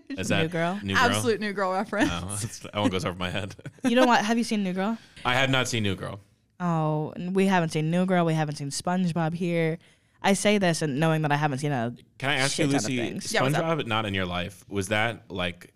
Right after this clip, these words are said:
Speaker 2: I was too young for it, or were your parents like, "This isn't appropriate for you to watch"?
Speaker 3: Well, I'm famously fifteen years old,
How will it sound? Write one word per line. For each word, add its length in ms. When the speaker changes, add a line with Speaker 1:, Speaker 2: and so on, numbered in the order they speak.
Speaker 2:
I 120
was 160
too 120
young 180
for 260
it, 140
or 340
were 160
your 240
parents 540
like, 180
"This 200
isn't 180
appropriate 420
for 100
you 60
to 60
watch"? 340
Speaker 3:
Well, 140
I'm 240
famously 640
fifteen 480
years 260
old, 360